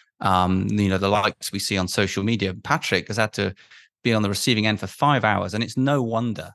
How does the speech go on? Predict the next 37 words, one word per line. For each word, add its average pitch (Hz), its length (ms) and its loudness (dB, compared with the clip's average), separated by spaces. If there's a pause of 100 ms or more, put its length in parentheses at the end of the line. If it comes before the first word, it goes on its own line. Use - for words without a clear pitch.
(120)
to - 80 -8
me 90 280 -2
that 87 120 -6
Joe 101 200 2
LaCava 95 500 0
responded 95 560 0
the 95 80 -6
way 95 240 -2
he 92 180 -6
did. 87 360 -2 (400)
That 110 180 2
being 87 240 -2
said, 120 380 2 (340)
I've - 140 -10
seen 101 160 0
a 90 60 0
video 92 260 2
of 90 80 -6
Joe 92 160 -2
LaCava 95 360 0
and 101 100 2
he 92 60 -2
hung 95 200 -2
around 92 240 -2
for 92 120 -14
far 117 280 0
too 98 180 -6
long 95 340 -6 (320)
around 90 300 2
Rory. 92 360 2
And 101 100 0
I 98 60 -2
think 101 180 -6
he 139 180 0
overstepped 95 560 -4
the 95 60 -6
mark 92 420 -2